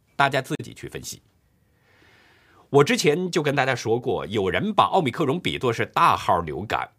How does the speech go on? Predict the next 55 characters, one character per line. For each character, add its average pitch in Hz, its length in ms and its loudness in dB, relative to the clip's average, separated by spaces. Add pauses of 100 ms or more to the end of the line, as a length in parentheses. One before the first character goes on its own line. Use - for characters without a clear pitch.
(540)
因 175 100 2
为 202 80 10
据 190 220 2
说 165 220 0
啊， 117 140 2
感 104 160 -2
染 117 120 -4
奥 151 120 0
密 92 120 -4
克 - 120 -10
戎 98 120 -6
的 92 100 -6
症 101 220 -6
状 101 180 -4
比 - 120 -20
较 64 100 -8
轻， 123 420 -4 (380)
就 240 160 0
像 190 180 0
是 131 160 -2
得 123 160 -2
了 147 80 -2
流 95 220 -6
感 - 240 -10
一 62 80 -18
样， 110 240 -2 (160)
对 101 120 -4
生 92 160 -6
命 90 160 -6
威 101 140 -2
胁 120 140 -8
也 104 120 -8
不 - 140 -12
大。 - 260 -2 (1500)
但 113 120 2
还 113 220 -4
是 123 320 -6
那 87 140 -4
句 71 100 -12
话， - 320 -10 (1080)
再 180 280 0
轻 165 320 -4
的 - 100 -4
症 73 220 -10
状 69 240 -6 (240)
对 139 160 2
人 98 200 0
体 - 160 -10
它 - 140 -8
也 - 140 -8
是 - 100 -8
有 - 100 -8
伤 - 240 -6
害 - 220 -2
的， - 160 -16